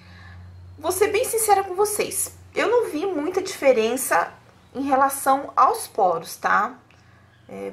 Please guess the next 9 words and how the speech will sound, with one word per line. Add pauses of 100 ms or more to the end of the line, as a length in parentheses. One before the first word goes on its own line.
pra
mim
não,
não
mudou
muita
coisa, (580)
né?
Então,